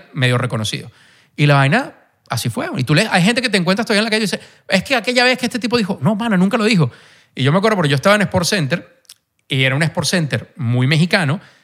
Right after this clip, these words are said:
Yo era venezolano, en esa época estaba Carolina Padrón, que también era venezolana, y a mí me empezaron a pegar, "Ah, es que tú y no vas a defender", yo, "Pana". Y yo le pedí al productor, le dije, "Pana, tú tienes las grabaciones de", porque eso era cuando él estaba de comentarista, no me acuerdo para qué cadena,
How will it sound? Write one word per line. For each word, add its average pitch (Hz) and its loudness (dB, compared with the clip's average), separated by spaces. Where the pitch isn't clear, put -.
Yo 113 -2
era 120 4
venezolano, 196 2
en 151 -2
esa 143 -2
época 160 -4
estaba 135 0
Carolina 135 -2
Padrón, 143 0
que 156 -2
también 120 -2
era 156 0
venezolana, 165 -2
y 143 2
a 131 2
mí 120 2
me 135 2
empezaron 202 0
a 202 2
pegar, 160 0
"Ah, 247 -4
es 196 -6
que 226 -6
tú 254 -4
y 233 -4
no 220 -4
vas 240 0
a - -
defender", 185 0
yo, 180 2
"Pana". 185 -4
Y 165 2
yo 175 4
le 226 4
pedí 160 2
al 220 2
productor, 202 0
le 175 0
dije, 175 0
"Pana, 202 0
tú 165 -4
tienes 226 0
las 226 0
grabaciones 165 2
de", 127 -2
porque 135 -2
eso 151 0
era 208 2
cuando 160 0
él - 0
estaba 190 0
de 175 0
comentarista, 147 -2
no 135 -2
me 147 0
acuerdo 165 -2
para 131 -2
qué 123 -4
cadena, 156 0